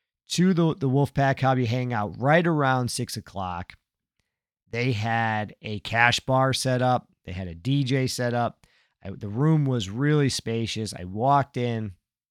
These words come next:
I was obviously early, which was great because I had just my wife and my nephew with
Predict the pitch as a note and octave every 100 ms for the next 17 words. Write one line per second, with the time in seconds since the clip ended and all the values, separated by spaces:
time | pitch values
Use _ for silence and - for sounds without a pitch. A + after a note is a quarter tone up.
0 | _ _ _ _ G2+ F#2+ G#2+ C3+ C3 C3
1 | B2 B2 A2+ A#2+ A#2 A2+ - G#2 - C3+
2 | F3 C#3+ - A2 G#2 G#2+ C3 B2 A2+ -
3 | _ _ - D3 D#3+ - C#3+ C3+ B2 B2
4 | A#2+ - G#2+ G2+ G#2 B2 A#2+ - F2+ E2
5 | D#2+